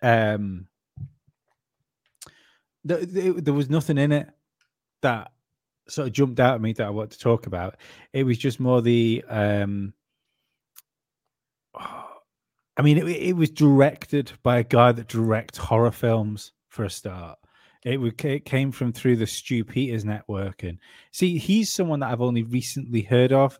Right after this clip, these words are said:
Is this, this Stu Peters guy? Seems a bit of a prick, if I'm perfectly honest. And, uh, I'm not, I'm not a hundred percent convinced I trust anything that comes out of him. Uh, 'cause he, he,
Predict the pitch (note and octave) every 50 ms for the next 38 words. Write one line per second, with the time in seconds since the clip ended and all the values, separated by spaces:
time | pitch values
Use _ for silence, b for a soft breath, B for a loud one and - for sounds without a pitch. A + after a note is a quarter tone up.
0 | - - B2+ A#2+ - - - A#2+ - - - C#3+ C3+ A#2+ - - - - C3+ C3
1 | A#2 - C3+ C3 A#2+ B2+ A2+ - C#3 B2+ B2 C3 C3 B2 - b b b b b
2 | b b b - - - - F#3+ G3+ G3+ F#3+ F3 E3+ F3+ D#3 C#3+ C#3+ - - -
3 | - E3+ D#3 - - - - A#2 - A#2 G#2 F#2 G#2+ G#2 G2 - - A2 G2 G2+
4 | G#2+ A#2+ B2 A#2+ A#2+ - - - _ _ _ _ _ _ _ _ _ _ _ _
5 | - C3 B2 A#2+ A#2 A#2 A#2 A#2 B2 B2+ B2 B2+ C3 C3+ C3+ C3+ C3+ - - C3+
6 | C3 C3 D3 C#3 B2+ - C#3 C#3 C3+ C#3 - - - C3+ C3+ C3+ - B2 A#2+ C3
7 | C3 A#2 - - B2 A#2+ - - C#3+ A#2+ - - - - C#3 C3 C3 C3 A#2+ -
8 | C3+ B2+ B2 C3 A#2 - - C3 A#2+ A#2 C3 C3 C3+ B2+ A#2+ B2 B2 A#2+ A#2+ b
9 | b b b b b b b b b _ _ - A#2+ A#2 A2+ A#2 A2+ - D3 C3
10 | - - F3 F3 E3+ - - F3 F3 F3 E3+ D#3+